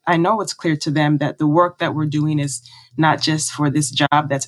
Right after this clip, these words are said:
abstract and supposed to help some people. This is literally for them. We are building a future for them. And even seeing how they like to get involved and, like, they know when it's a Uhuru meeting or, you know, something with the movement, and they come in and they wave and,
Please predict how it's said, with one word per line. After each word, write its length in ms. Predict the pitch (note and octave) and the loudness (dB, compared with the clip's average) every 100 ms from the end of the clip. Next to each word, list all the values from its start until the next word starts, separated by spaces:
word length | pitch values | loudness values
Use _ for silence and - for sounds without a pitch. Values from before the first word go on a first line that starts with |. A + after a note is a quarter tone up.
| - | 0
abstract 720 | D3 D3+ - D3 C#3 C#3+ C3+ | 0 0 -2 2 2 0 -2
and 180 | C3+ C3 | -2 -2
supposed 300 | - D3 C#3+ | -2 -2 -2
to 60 | |
help 220 | C3+ C#3+ - | -2 -4 -2
some 220 | D3+ D3 | -2 0
people. 260 | D#3 D3 | 0 -2
This 200 | C3+ F3+ | -4 -4
is 120 | D3+ C#3+ | -4 2
literally 440 | D#3 D#3+ D3+ C#3+ | 4 4 4 2
for 200 | C#3 - | 0 -2
them. 280 | C3 C#3 C#3 | -2 -2 0
We 100 | C#3+ | -2
are 60 | C#3+ | -2
building 340 | C3+ D3 C#3+ | -2 -2 -2
a 40 | C#3+ | -4
future 340 | - D3 C3 | -4 -6 -6
for 240 | - C#3 | -4 -2
them. 260 | C#3 C#3+ C#3+ | 0 0 0
And 160 | C#3 C#3+ - - - | 0 -6 -14 -20 -10
even 260 | F3 A#3 A3+ | -6 -2 -2
seeing 300 | - F#3 F#3 | 0 0 2
how 160 | F3+ E3+ | 2 2
they 140 | F3+ | 2
like 180 | F3+ E3+ | 0 -2
to 100 | E3 | -2
get 160 | D#3 | 0
involved 560 | D3+ C#3+ C#3 D#3 D3+ D3 | 2 4 4 4 2 0
and, 160 | C3+ C#3+ _ _ - | -8 -10 _ _ -4
like, 160 | D#3 | 0
they 120 | E3 | 2
know 200 | F3 F3+ | 4 2
when 140 | E3+ E3 | 2 0
it's 180 | D#3 - | 0 -2
a 40 | |
Uhuru 440 | - D3+ D#3 D#3+ D#3 | -2 0 0 2 4
meeting 360 | E3 D3+ D3+ D3+ | 4 2 2 2
or, 200 | C3+ C3 | 2 0
you 120 | D3 | -2
know, 120 | C#3+ | -4
something 360 | D3 D#3 D3 D3+ | -4 -6 -6 -4
with 140 | D3+ | -4
the 60 | C#3 | -2
movement, 600 | D3 D#3 D3 D3 C#3+ C#3+ | 2 2 2 2 0 -2
and 140 | D3 _ _ _ | -10 _ _ _
they 120 | E3 | -2
come 280 | D#3 - D#3 | 0 2 2
in 160 | D#3+ D#3 | 4 4
and 100 | D3 | 2
they 140 | D3 | 2
wave 500 | C3+ C#3+ D3 C#3+ C#3+ | 2 2 2 2 0
and, 220 | C3 C3 | -4 -12